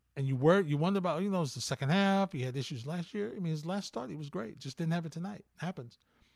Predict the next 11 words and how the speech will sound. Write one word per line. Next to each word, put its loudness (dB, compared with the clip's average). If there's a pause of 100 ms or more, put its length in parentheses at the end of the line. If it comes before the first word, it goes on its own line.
(120)
It -10
does -4
happen. -8 (480)
And 2
what's 4
also 6
so 0
tricky 0 (380)
is, 4
once 0
again, -2